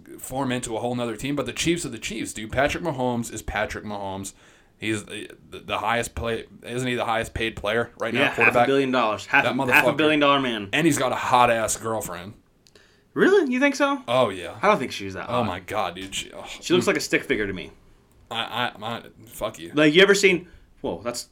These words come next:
Speaker 2: a little harsh. Have you ever, you ever played that game, Minecraft?
Speaker 1: Yeah.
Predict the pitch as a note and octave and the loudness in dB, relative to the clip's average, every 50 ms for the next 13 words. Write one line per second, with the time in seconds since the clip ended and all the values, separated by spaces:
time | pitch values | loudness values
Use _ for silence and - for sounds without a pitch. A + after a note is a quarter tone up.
0 | _ - B2+ B2+ A#2 D3+ C#3+ - - - C3+ D3+ F#3 G#3 A3 G#3+ G3 F3+ - - | _ -10 -8 -2 0 0 0 0 0 -2 0 4 4 6 8 8 8 8 8 6
1 | - F#3 G3 G3+ G3+ G3 F#3+ F3 E3 D#3 D#3 E3 D#3+ D3 C3+ C3+ C3+ D3 D3 D#3 | 6 6 6 8 8 4 2 2 2 2 2 2 2 2 2 2 0 0 2 2
2 | E3 D#3+ D#3 D#3 - - _ _ _ _ _ _ _ _ - C#3+ G3+ F#3+ | 2 2 0 0 -6 -14 _ _ _ _ _ _ _ _ -2 -2 0 0